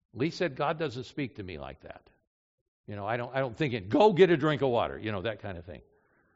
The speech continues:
And Lee's a little bit like me. He's not a door-to-door person, doesn't like cold calls. Lee said, "God, that's ridiculous. I don't wanna call him." And the, the, the, the command came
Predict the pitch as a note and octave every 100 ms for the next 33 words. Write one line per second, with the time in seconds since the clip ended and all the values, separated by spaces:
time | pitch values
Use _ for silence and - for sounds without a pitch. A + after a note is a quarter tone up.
0 | _ _ _ - C#3+ C3+ D3+ A3+ G3+ A3+
1 | G#3+ G#3 F3+ E3 D#3+ E3 G#2 B2 A2 E3
2 | F#3 D3+ E3+ E3 D#3+ D#3+ D3+ D#3 D3+ E3+
3 | D3 D3 D#3 F3 F3+ - F3 F3 C#3+ E3
4 | B2 C3+ E3+ - - _ _ _ _ _
5 | _ _ _ _ _ _ _ _ _ _
6 | _ _ - A#2 E3 - C#3+ A#2 C#3 C#3
7 | C#3+ - - C3 C3 - C#2+ D#2 G2+ -
8 | - _ _ _ _ _ _ _ _ _
9 | _ _ - B2 C3 A#2+ - _ _ _
10 | - C3 F#2 E2 F2+ E2+ F3+ - _ _
11 | _ _ _ _ _ _ _ F#2+ F#2+ G2
12 | - E2 G2+ F#2+ F2 F2+ F#2+ F#2 - G2+
13 | A#2 D#3 A#2+ - C3+ F3 A#2